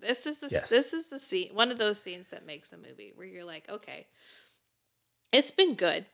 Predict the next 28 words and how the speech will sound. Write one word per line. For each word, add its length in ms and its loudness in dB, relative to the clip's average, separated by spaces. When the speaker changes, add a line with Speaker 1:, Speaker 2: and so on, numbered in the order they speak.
Speaker 1:
It's 180 0
been 220 -2
funny. 400 -6
We've 220 -16
had 180 -2
a 80 0
nice 680 -2
sort 260 -2
of 220 -6
popcorn 600 -6
mix 360 -8
of 580 -10
serious 600 2
moments, 680 -8
happy 320 -6
moments, 720 -8
sort 220 -16
of 180 -18
light 420 0
moments 540 -4
where 80 -12
the 80 -14
movie 300 -14
doesn't 320 -10
take 240 -18
itself 360 -8
too 140 -20
seriously." 840 -12